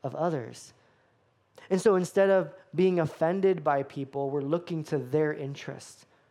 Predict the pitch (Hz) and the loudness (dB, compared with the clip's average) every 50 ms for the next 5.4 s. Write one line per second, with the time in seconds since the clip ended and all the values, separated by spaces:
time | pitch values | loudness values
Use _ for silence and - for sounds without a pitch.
0 | _ _ _ _ _ - 156 170 190 196 196 180 151 143 143 - - - 160 170 | _ _ _ _ _ -2 0 2 2 2 2 2 0 0 -4 -6 -6 -4 -4 -4
1 | - - - 170 156 143 147 165 175 175 175 170 165 214 277 311 302 196 175 175 | -4 -4 -2 0 0 0 0 0 -2 -2 -2 -2 0 2 4 4 2 2 0 -2
2 | 160 - - 240 262 277 233 175 147 - - - - 165 175 202 226 262 294 285 | -2 -2 -2 -2 0 0 0 -2 -4 -4 -6 -2 0 2 2 2 2 0 -2 -6
3 | - - - - - - _ _ _ _ _ _ - - _ _ _ - 175 180 | -10 -18 -20 -20 -20 -20 _ _ _ _ _ _ -20 -20 _ _ _ -4 -4 0
4 | 185 196 202 202 208 208 214 220 226 226 226 214 202 175 - - 214 233 254 208 | 2 2 4 4 4 4 4 4 2 2 0 -2 -4 -6 -6 -6 -6 -4 -4 -4
5 | 143 117 113 - - - - | -6 -8 -10 -12 -18 -20 -20